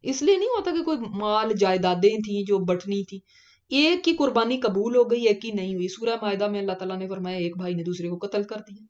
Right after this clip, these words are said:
कि तुम्हारी क्यों कबूल हो गई, मेरी क्यों नहीं हुई? याकूब अलैहिस्सलाम के बेटों को देखें, यूसुफ अलैहिस्सलाम से उनको कोई ज्यादा, उनका तो नहीं मसला था। बस ये बाप इसको क्यों ज्यादा पूछता है?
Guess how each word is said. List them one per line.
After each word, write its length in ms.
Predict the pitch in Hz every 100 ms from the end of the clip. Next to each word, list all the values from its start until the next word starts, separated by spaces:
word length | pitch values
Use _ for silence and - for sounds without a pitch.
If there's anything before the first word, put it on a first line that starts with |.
| _ _
कि 60 | -
तुम्हारी 460 | 220 226 214 240 359
क्यों 220 | 381 440
कबूल 380 | - 240 254 233
हो 60 |
गई, 240 | 214 269 262
मेरी 320 | 311 392 392
क्यों 160 | 294
नहीं 140 | 240 185
हुई? 160 | - - _ _ _ _ _ _ _ _ _
याकूब 360 | 208 214 226 202
अलैहिस्सलाम 420 | 202 196 208 202
के 60 | 220
बेटों 280 | 196 185 208
को 100 | 220
देखें, 280 | 185 - - _ _ _ _ _ 226
यूसुफ 320 | 277 269 285
अलैहिस्सलाम 480 | 277 262 262 247 254
से 60 |
उनको 180 | 254 262
कोई 120 | 254
ज्यादा, 260 | 214 185 202
उनका 280 | 208 269 403
तो 100 | 415
नहीं 180 | 392 262
मसला 320 | 214 196 185
था। 220 | - 339 _ _ _ _ _ _ _ _ -
बस 160 | 175
ये 80 | 196
बाप 340 | 185 165 180
इसको 240 | 208 - 240
क्यों 200 | 247 233
ज्यादा 240 | 180 175
पूछता 380 | 175 165 -
है? 60 | -